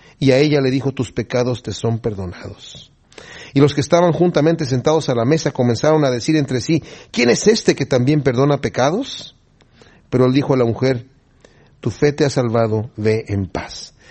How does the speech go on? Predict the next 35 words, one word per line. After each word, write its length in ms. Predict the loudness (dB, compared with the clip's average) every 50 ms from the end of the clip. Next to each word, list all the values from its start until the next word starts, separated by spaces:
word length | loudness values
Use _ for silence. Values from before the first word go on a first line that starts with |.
| -20 -16 -2 2
Esta 320 | 2 2 2 2 2 2
mujer, 540 | 2 2 0 0 2 2 2 2 0 -4 -16 _ _ _ _ _ _ _ _ -8
notemos 540 | 0 2 2 2 4 2 2 2 2 2 2
un 100 | 0 2
detalle, 560 | 2 0 0 2 2 2 2 0 -2 -6 -8 _ _ _ _ -20 -20 -20 -20 -20 _
que 180 | 0 2 2 2
viene 600 | 4 2 2 2 2 2 2 2 0 0 -2 -6 _ _ _ _ 0
con 180 | 2 4 4
agradecimiento 1200 | 4 4 4 2 2 2 0 -2 0 -2 0 0 2 2 2 2 0 2 2 2 2 2 -4 -12 _ _ _ _ _ _ -2
antes 600 | 0 2 2 2 0 -2 -2 -2 -2 -2 -2 -4 -4
de 120 | -4 -2
que 80 | -2 -4
el 60 | -2
Señor 260 | 0 0 0 2 2
le 140 | 2 0 0
diga 360 | 0 0 0 0 0 -2 -6 _ _ _ _ _ _
o 140 | 0 2 4
le 180 | 4 4 4 2
afirme, 600 | 2 0 -2 -2 -2 0 0 0 0 -2 -2 -4 -10 _ -20 -20 -6
tus 180 | -4 -2 -2 2
pecados 440 | 2 2 4 4 4 4 2 0
te 80 | -2 -6
son 220 | -2 -2 -2 0
perdonados. 680 | 2 0 2 2 0 -2 -2 -6 -10 -14 -16 -18 -20 -20 -20 -20 -20 -18 -18 -12 -2
Yo 220 | 2 2 2 2
creo 240 | 4 2 2 2 2
que 80 | 0 -4
esta 220 | -2 -2 -2 -2
mujer 280 | -2 0 0 0 2 2
ya 140 | 0 0
tenía 340 | 2 0 0 2 2 2 2
la 80 | 2 0
esperanza, 600 | 0 -2 0 0 0 2 2 0 0 0 -2 0
como 240 | 0 0 2 2 0
dije, 320 | 0 -2 -2 -4 -6 -6